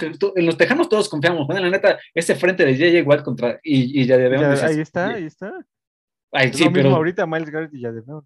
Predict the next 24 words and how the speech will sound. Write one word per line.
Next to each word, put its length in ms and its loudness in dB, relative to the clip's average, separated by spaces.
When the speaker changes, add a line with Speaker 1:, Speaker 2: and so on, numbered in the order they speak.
Speaker 1:
No, 360 -4
no 100 -2
es 80 -8
lo 80 -6
mismo. 440 -10
Speaker 2:
Es 200 -8
lo 100 -4
Speaker 1:
<laughs> 160 -4
No. 140 -4
Speaker 2:
mismo, 340 -8
es 80 -14
lo 260 -6
mismo. 240 -6
Speaker 1:
No. 220 2
J 1000 -4
J 140 6
Watt 160 6
era 180 8
un 80 -2
M 120 -2
V 220 2
P. 320 0
No 120 -18
puede 180 -12